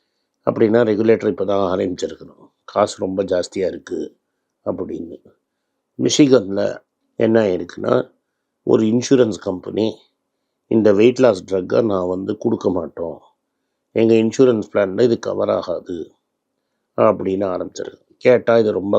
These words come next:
காஸ்ட்லி அப்படின்னு. Basically என்னன்னா, நோவோ நார்டிஸ்க்கும் எலி லில்லியும் முக்காவாசி ப்ராஃபிட்ஸை ஃபுல்லா பாக்கெட் அடிச்சுன்னு இருக்காங்க. ட்வென்டி ட்வென்டி சிக்ஸ்ல தான்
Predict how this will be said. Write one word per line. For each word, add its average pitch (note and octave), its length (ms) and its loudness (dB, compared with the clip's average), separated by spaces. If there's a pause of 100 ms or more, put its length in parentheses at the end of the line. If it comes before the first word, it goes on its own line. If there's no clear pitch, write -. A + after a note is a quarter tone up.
காஸ்ட்லி - 540 -4 (220)
அப்படின்னு. F2+ 540 -4 (1120)
Basically B2+ 520 4
என்னன்னா, G#2 380 0
நோவோ A2+ 380 2
நார்டிஸ்க்கும் G2+ 680 0
எலி G2+ 240 4
லில்லியும் F2+ 580 -2 (500)
முக்காவாசி A#2 600 2
ப்ராஃபிட்ஸை G2+ 560 -2
ஃபுல்லா G#2 340 0
பாக்கெட் F#2+ 340 -2
அடிச்சுன்னு E2+ 340 -6
இருக்காங்க. D#2 340 -18 (960)
ட்வென்டி C3 320 4
ட்வென்டி G#2+ 340 0
சிக்ஸ்ல - 440 0
தான் F#2+ 240 2